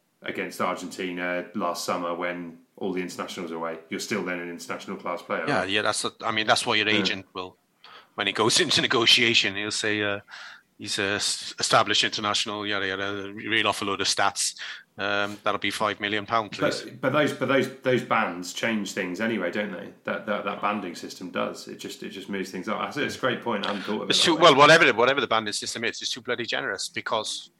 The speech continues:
Speaker 2: i-, i-, if, you know, big if, and bear in mind the, all the, the, the Bashams we've just mentioned and, and maybe the, um, recognised tight head who's got so many caps and therefore the Van Surrey, if he's with the W I, you're only paying twenty percent of his wages anyway.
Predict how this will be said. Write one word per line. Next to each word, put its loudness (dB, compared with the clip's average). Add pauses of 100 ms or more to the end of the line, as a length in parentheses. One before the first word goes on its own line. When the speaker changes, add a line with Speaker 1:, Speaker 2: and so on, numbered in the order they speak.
(120)
Speaker 2:
i-, 2
i-, 2 (140)
if, 0 (480)
you -6
know, -2
big 0
if, -4 (340)
and -10
bear 2
in 0
mind -2 (220)
the, -12
all -4
the, -4 (200)
the, -14 (120)
the -4
Bashams -2
we've -10
just -10
mentioned -8
and, -14 (320)
and -12
maybe -4
the, -6
um, -10 (1300)
recognised 0
tight 0
head -2
who's -8
got -4
so -4
many -6
caps 0
and -8
therefore -4
the -10
Van -4
Surrey, -4 (280)
if 2
he's 0
with 2
the -2
W 0
I, 2
you're 0
only 0
paying -4
twenty -6
percent -4
of -16
his -8
wages -2
anyway. -2